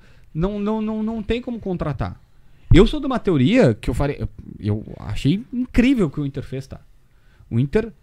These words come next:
secou o elenco. T-, a ponto de o auxiliar teve que completar um treinamento porque não tinha ninguém.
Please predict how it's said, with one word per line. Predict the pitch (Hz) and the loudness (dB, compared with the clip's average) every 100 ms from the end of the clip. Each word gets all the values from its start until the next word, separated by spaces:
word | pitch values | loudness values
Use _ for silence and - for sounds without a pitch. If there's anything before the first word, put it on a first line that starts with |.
| _ | _
secou | - 220 208 208 269 | -4 -2 0 -2 0
o | |
elenco. | 226 180 247 - - - - - _ _ - _ _ - - | -2 -2 -6 -14 -20 -20 -20 -20 _ _ -20 _ _ -16 -8
T-, | 90 65 | -8 -8
a | - | 2
ponto | - 170 190 208 | 4 4 0 -6
de | 170 190 185 | -4 -2 -2
o | 170 175 | -2 -4
auxiliar | 175 202 165 165 214 | -4 -4 -2 -2 -4
teve | 226 240 | -4 -6
que | 202 220 | -6 -6
completar | 214 190 185 202 | 0 2 2 -2
um | 220 | -4
treinamento | 214 196 185 185 | -4 -4 -6 -2
porque | 190 | 0
não | 185 | 2
tinha | 196 | 2
ninguém. | 214 233 196 254 | 0 2 2 0